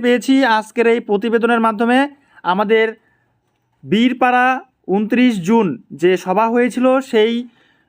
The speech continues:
সভাতে আমাদের সারা বাংলা গ্রামীণ সম্পদ কর্মী সংগঠন এবং সেই সঙ্গে রাজ্য সরকারি কর্মচারী ফেডারেশন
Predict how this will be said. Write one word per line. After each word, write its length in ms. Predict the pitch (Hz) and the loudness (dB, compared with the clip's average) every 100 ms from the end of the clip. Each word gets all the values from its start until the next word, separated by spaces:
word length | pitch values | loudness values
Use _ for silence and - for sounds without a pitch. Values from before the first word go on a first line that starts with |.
| _ | _
সভাতে 440 | - 190 240 247 175 - _ - | -4 -2 0 0 -2 -2 _ -4
আমাদের 320 | 170 196 202 202 202 _ _ _ | -2 0 0 -2 -8 _ _ _
সারা 240 | - 214 240 | -2 0 0
বাংলা 160 | 247 240 | 0 0
গ্রামীণ 300 | 185 196 247 | 0 0 0
সম্পদ 220 | 254 233 233 | -2 -2 -2
কর্মী 180 | 226 220 214 | -2 -2 -2
সংগঠন 360 | 196 208 254 277 302 _ _ 190 | 0 0 0 0 -4 _ _ -2
এবং 120 | 208 220 | -2 -2
সেই 160 | 247 254 | -2 0
সঙ্গে 260 | 262 254 254 269 269 _ _ | 0 2 2 -2 -6 _ _
রাজ্য 300 | 156 180 196 254 254 | 0 0 0 -2 -2
সরকারি 220 | 240 240 | -2 -2
কর্মচারী 420 | 220 214 214 202 | -2 -2 -2 -2
ফেডারেশন 560 | 196 196 220 233 254 | -2 -2 0 0 0